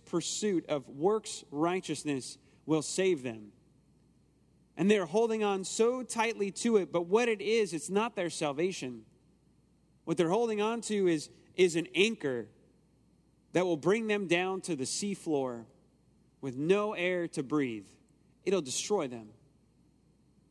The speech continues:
That's what's happening. That's what we're seeing grow in these men. And then we see the same thing in this man who's healed.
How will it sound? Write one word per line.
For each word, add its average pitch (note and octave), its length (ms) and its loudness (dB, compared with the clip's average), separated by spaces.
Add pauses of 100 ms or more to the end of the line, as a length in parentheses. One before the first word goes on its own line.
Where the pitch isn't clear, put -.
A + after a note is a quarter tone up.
(480)
That's G3+ 260 0
what's F#3 140 -6
happening. C#3 560 -2
That's F3+ 260 -2
what A3+ 140 -4
we're G3+ 100 2
seeing F3+ 380 0
grow C#3+ 560 0 (320)
in C#3+ 420 2 (240)
these B2+ 580 0 (120)
men. A2+ 400 -4 (240)
And D3 100 0
then E3+ 80 4
we E3 80 2
see F3 160 -2
the C3 100 -2
same G3 680 0
thing B2+ 640 -2 (1300)
in C#3+ 80 -6
this C#3 160 -4
man D3+ 320 0
who's C3+ 240 -6
healed. A2+ 400 -10